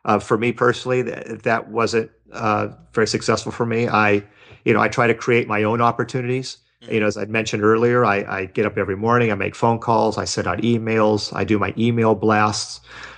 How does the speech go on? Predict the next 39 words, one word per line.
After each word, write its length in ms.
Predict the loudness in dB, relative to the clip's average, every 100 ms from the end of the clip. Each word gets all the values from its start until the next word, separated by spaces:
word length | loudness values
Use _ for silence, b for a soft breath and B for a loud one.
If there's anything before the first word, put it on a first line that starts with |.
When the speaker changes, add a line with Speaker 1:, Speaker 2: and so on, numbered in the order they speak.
| B
Speaker 1:
Um, 540 | 0 4 4 2 -2 -10 _ _ _ _ -20 -4
you 80 | 0
know, 120 | 2
and 180 | 2 2
I 20 |
like 220 | 4 2
to 120 | 0 0
read 160 | 2
a 60 | 2
lot 260 | 2 2
of, 220 | 0 -2 0
uh, 320 | 0 0 -4 _ _ -2
you 60 |
know, 80 | 2
a 40 | 4
lot 160 | 2
of 100 | 2
books 320 | 0 -2 -2 -2
on 220 | 0 0 2
business, 680 | 2 2 -6 -8 -6 -8 -10
um, 360 | -2 0 2 0
Speaker 2:
Yeah. 60 | -4 _
Speaker 1:
to, 220 | -2 0 0
just 280 | -2 -4
to 120 | -2 0
understand, 920 | 0 0 -2 -2 0 2 2 0 -6 b b b b
you 60 | 2
know, 80 |
what 120 | 4 2
the 80 |
current 220 | 0 -2 -2
trends 480 | 0 2 2 0
are 260 | 0 0 -2
and 140 | -6
how 140 | -2 -2
businesses 640 | 2 0 0 -6 -4 -4
think. 320 | 0 -2 -2
And, 200 | -4 -4 -10 B B B B
uh, 420 | 0 2 2 0